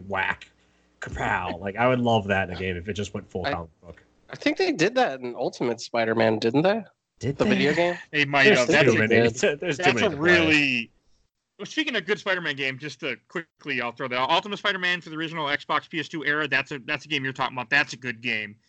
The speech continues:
Speaker 1: Mm-hmm.
Speaker 3: Uh, then you
Speaker 2: Mm-hmm.
Speaker 3: also had Sh-, Shattered Dimensions for the P S three, three sixty era, which is freaking amazing from what I remember of
Speaker 2: Yep.
Speaker 3: it. Edge of Time, which is, eh, okay.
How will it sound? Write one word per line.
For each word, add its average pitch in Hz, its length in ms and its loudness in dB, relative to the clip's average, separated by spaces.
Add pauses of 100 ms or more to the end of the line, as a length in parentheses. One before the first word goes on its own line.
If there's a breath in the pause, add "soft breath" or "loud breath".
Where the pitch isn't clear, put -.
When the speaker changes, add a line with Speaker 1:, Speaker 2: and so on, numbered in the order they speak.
Speaker 1:
Mm-hmm. 95 220 -12
Speaker 3:
Uh, 156 180 -2
then 127 140 2
you 120 40 4
Speaker 2:
Mm-hmm. 120 120 4
Speaker 3:
also 113 200 0
had 156 320 0
Sh-, - 340 -12
Shattered 202 420 0
Dimensions 180 680 -6
for - 80 -12
the 143 100 -10
P 175 200 -8
S 156 80 -8
three, 180 240 -8
three 165 180 -12
sixty - 260 -12
era, 180 140 0
which 165 220 -6
is 117 160 -8 (400)
freaking 165 400 -4 (160)
amazing 147 840 -2
from 131 120 -10
what 131 80 -2
I - 20 0
remember 127 320 -2
of 113 240 2
Speaker 2:
Yep. - 0 -
Speaker 3:
it. 120 140 0 (680 loud breath)
Edge 170 200 2
of 185 80 -4
Time, 165 460 0
which 151 180 -10
is, 131 240 -8 (200)
eh, 160 200 0 (220)
okay. 131 580 -2